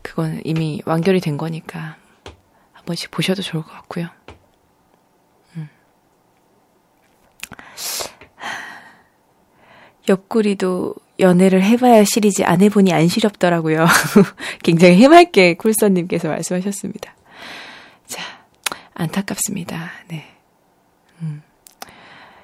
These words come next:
이게 뭐, 이렇게 항상 이렇게 우리 솔-, <laughs> 솔로가 이렇게 외롭다는 사실을 스스로 이렇게 계속 인정하게 되는 이렇게 사연들이 많이 올라오네요. 음. 아.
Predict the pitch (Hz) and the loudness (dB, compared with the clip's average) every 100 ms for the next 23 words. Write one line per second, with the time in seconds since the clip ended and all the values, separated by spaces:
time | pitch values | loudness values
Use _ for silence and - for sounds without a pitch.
0 | _ _ 214 180 180 180 175 156 160 156 | _ _ -10 -4 -2 -2 -4 -2 -2 -2
1 | 151 208 - - - - 202 - - 247 | -4 -10 -18 -20 -20 -14 -10 -8 -4 -2
2 | 240 202 202 - - - - 196 185 214 | 0 0 -2 -6 -10 -14 -12 -4 -4 0
3 | - - - - _ _ - - - - | -2 -2 -8 -16 _ _ -20 -20 -18 -16
4 | - - - _ - - _ _ - - | -18 -20 -20 _ -20 -20 _ _ -20 -10
5 | - 277 269 233 202 180 165 180 170 - | 0 4 8 6 6 4 2 2 0 2
6 | 160 196 208 190 175 185 190 175 165 185 | 2 4 4 4 4 -2 0 -2 -2 -4
7 | 226 220 175 160 175 151 156 - - 170 | -4 -2 -2 -2 -4 -4 -4 -10 -8 -2
8 | 165 175 208 185 165 156 151 147 156 - | 0 2 2 2 0 -2 -2 -6 -12 -16
9 | - - - _ - - 170 165 - - | -20 -20 -20 _ -16 -12 -10 -12 -16 -6
10 | 190 185 175 160 151 160 151 160 160 160 | 0 0 0 -2 -2 -2 -2 -2 -4 -6
11 | 160 160 - 160 156 - _ - - - | -8 -12 -10 -8 -8 -12 _ -20 -20 -20
12 | - - - - - _ - - 165 160 | -20 -20 -18 -20 -20 _ -16 -12 -12 -14